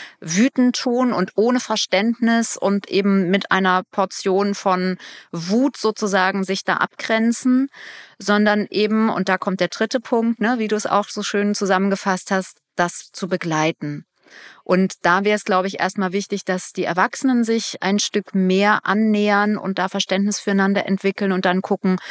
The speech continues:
wie können wir eine einladende, wohlwollende, wertschätzende,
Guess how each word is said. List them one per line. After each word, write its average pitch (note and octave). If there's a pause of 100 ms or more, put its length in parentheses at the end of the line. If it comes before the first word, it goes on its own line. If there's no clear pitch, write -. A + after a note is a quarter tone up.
(260)
wie F#3
können F#3+
wir F#3+
eine F3+
einladende, G3
wohlwollende, F#3+
wertschätzende, F#3